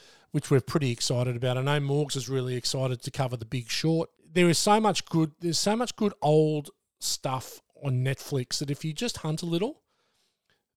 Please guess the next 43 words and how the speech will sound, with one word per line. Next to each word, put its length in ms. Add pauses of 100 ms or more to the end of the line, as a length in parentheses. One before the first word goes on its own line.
(120)
there's 160
plenty 320
of 80
gold, 500
there's 180
no 180
doubt. 320 (600)
But 140
this 180
is 80
what 140
I 20
want 220
to 80
talk 220
about, 340
just 180
to 80
finish 400
the 140
episode, 520
is 140
that 220 (480)
just 220
the 80
streaming 680
revolution. 640
Now, 200
I 260
was, 360 (160)
I 240
owned 220
a 40
video 340
shop 320 (920)
when 180
the 60
streaming 480
revolution 560
started 380
to 100
take 260
over. 320